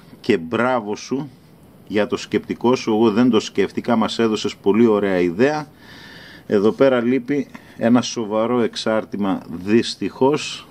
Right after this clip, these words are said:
βαλβίδα ασφαλείας. Βαλβίδα ασφαλείας είναι κάτι που επιβάλλεται, μου τα έκανες ωραία εδώ. Βέβαια αυτά τα πρεσαριστά, άμα τα ανοίξουμε τώρα μέσα, θα δούμε ότι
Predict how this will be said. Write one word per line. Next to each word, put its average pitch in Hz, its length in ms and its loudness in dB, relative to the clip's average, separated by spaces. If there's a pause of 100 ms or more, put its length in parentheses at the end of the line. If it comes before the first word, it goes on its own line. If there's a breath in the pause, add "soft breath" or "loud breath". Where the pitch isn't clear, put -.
(120)
βαλβίδα 107 680 2
ασφαλείας. 107 840 -4 (1800 loud breath)
Βαλβίδα 113 500 2
ασφαλείας 147 960 -2 (460 loud breath)
είναι 127 260 4
κάτι 123 380 0
που 110 340 -2 (120)
επιβάλλεται, 151 1000 0 (120)
μου 104 160 -4
τα 131 140 0
έκανες 120 460 -2
ωραία 117 320 2
εδώ. 120 380 2 (680 loud breath)
Βέβαια 120 380 6
αυτά 123 260 -2
τα 123 120 0
πρεσαριστά, 113 960 -2 (540 loud breath)
άμα 117 320 0
τα 113 120 -2
ανοίξουμε 113 500 -4
τώρα 110 300 2
μέσα, 110 360 -2
θα 98 220 2
δούμε 107 320 0
ότι 95 640 0